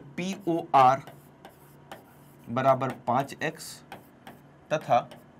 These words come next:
कोण आरओक्यू बराबर सात एक्स है, आरओक्यू बराबर सात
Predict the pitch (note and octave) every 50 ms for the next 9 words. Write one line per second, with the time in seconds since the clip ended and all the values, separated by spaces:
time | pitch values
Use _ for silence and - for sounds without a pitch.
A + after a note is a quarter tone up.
0 | - - - - - - - - - - - - - - - - - - - -
1 | - - - - - - - - - - - - - - - - - - - -
2 | - - - D#3 D3+ D3 C#3+ D3+ D#3+ - - - - - - - D3 D3+ E3 E3+
3 | E3+ - - D3 C#3+ C#3 C#3 - - E3 D3+ C3+ C3 C3 C3+ F3 A3+ G#3+ - -
4 | B2 G#2+ - - - G#2 - - - - - - - - - - _ - - -
5 | - A#2 B2 C3 C#3 C#3 C#3 - - B2 A#2+ B2 - - - B2+ B2+ - - -
6 | - - - - - - - - - - - - - - - - - - A2 B2
7 | B2+ A#2+ A#2 - D3+ E3+ - - - - - - C#3 B2 B2 C#3 C3+ -